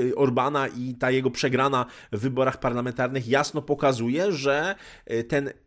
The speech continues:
można powiedzieć, federaliści otrzymali, e, włączyli nowy bieg.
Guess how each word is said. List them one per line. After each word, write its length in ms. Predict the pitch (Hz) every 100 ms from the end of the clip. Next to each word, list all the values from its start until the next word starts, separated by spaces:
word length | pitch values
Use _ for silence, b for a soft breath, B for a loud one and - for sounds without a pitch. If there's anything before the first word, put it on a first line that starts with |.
| _ _ _ _ _ 127
można 280 | 139 139
powiedzieć, 380 | 143 143 143 131
federaliści 640 | 180 151 143 143 170 - 165
otrzymali, 800 | 147 - 143 139 143 147 143 -
e, 160 | 107 113
włączyli 600 | 117 123 147 135 160 147
nowy 280 | 151 143 147
bieg. 400 | 131 123 92